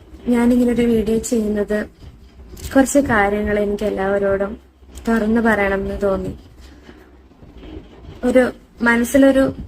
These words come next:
കുറ്റബോധമുണ്ട് ഇപ്പോ. സത്യം, സത്യം എന്താണെന്ന് അറിഞ്ഞില്ലെങ്കിൽ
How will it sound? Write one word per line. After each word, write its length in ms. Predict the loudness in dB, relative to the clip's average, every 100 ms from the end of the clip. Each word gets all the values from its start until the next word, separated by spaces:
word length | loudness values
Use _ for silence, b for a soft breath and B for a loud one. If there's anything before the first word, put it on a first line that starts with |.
| -14 -2
കുറ്റബോധമുണ്ട് 840 | -2 2 4 6 6 6 4 2
ഇപ്പോ. 300 | 0 0 -6 -6 -20 -20 -18 -18 -18 -20 -20 -20 -20 -20 -20 -18 -18 -18 -16 -2
സത്യം, 500 | 0 0 0 0 0 -6 -12
സത്യം 400 | -2 -2 0 2
എന്താണെന്ന് 800 | 6 6 6 6 8 6 6 2 -2 _ _ _ -20 0
അറിഞ്ഞില്ലെങ്കിൽ 880 | 2 4 4 6 6 6 6 2